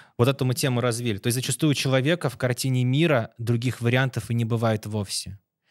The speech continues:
Потому что если он регулярно на протяжении школьной жизни, например, да, был свидетелем или жертвой, или сам вот этим хищником, вот этого, ну, если он хищником являлся, то, скорее всего, он и не будет ос-, осознавать наличие этой проблемы, да?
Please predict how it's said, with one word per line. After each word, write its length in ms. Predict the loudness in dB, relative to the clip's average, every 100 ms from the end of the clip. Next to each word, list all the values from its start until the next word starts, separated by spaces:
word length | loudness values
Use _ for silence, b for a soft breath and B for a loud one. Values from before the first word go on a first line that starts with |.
| b b
Потому 280 | 2 4 2
что 160 | 0 0
если 300 | 2 2 0
он 180 | 2
регулярно 520 | 0 0 2 2 0 -2
на 120 | -2
протяжении 640 | -2 -2 0 0 0 0
школьной 420 | -2 0 0 0
жизни, 320 | 0 -2 -2
например, 520 | -2 -2 -2 0 0 0
да, 200 | 0 0
был 180 | -2
свидетелем 720 | -4 -4 -2 0 0 0 -4 -2
или 220 | 0 0
жертвой, 640 | 2 2 2 0 -4 -6
или 180 | -4 -2
сам 340 | 0 0 0
вот 180 | -2 -6
этим 260 | -6 -6 -8
хищником, 600 | -4 -2 -2 -2 -2 -4 B B B B B B
вот 200 | -2 0
этого, 340 | 2 2 0 2
ну, 80 | 2
если 280 | 2 2
он 80 | -2
хищником 500 | -2 -4 -2 -2 -2
являлся, 560 | 0 2 2 0 -2 -4
то, 120 | -4
скорее 360 | -2 0 0 0
всего, 560 | -2 0 0 0 -2
он 180 | -2 0
и 20 | 2
не 120 | 0
будет 320 | -2 -4 -4
ос-, 200 | -4 -2
осознавать 680 | -2 -2 -2 0 2 2 0
наличие 440 | -2 -2 -4 -8
этой 160 | -6 -8
проблемы, 580 | -4 -2 -2 -4 -6 -10
да? 260 | -6 -6